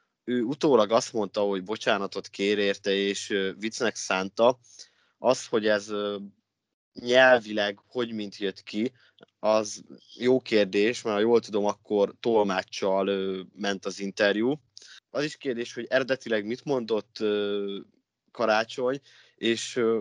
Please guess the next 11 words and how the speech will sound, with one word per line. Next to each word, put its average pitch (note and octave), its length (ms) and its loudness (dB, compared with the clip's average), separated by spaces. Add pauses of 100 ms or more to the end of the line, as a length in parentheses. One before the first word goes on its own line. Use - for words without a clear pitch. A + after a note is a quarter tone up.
(100)
azt A#2+ 200 0
láttuk, A#2+ 340 2
hogy G#2 160 -2
mi A2+ 120 0
az, G#2 180 4
amit G#2 220 -4
a G#2 340 2
tolmács G2 460 0
fordított F#2+ 540 -4
belőle. F#2+ 520 2 (880)
Jó, G2+ 340 -4